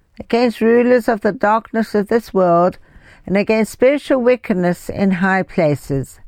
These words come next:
And we are in a fight against all these things,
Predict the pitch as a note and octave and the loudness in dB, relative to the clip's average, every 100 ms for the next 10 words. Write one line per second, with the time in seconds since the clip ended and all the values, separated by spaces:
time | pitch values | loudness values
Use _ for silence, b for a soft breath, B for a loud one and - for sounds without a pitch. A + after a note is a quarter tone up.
0 | - _ _ _ _ b b b b - | -20 _ _ _ _ b b b b -6
1 | D3+ D#3 F3 G#3 A#3+ C4 D#4 - _ _ | -2 0 2 4 4 2 0 -6 _ _
2 | _ - F3 - D#3+ G#3 A3+ A#3 - F3 | _ -2 -2 -2 -2 2 2 2 -2 -4
3 | E3+ _ - G3 A#3 A#3+ - F3+ - F3+ | -4 _ -4 -2 -2 -4 -4 -4 0 0
4 | F3 - D3 G3 G#3+ A3+ A#3 A3 G#3+ G3 | 0 -2 -2 2 2 2 2 0 0 -2
5 | - - G3 G#3 G#3+ G#3+ | -4 -4 -2 0 0 -2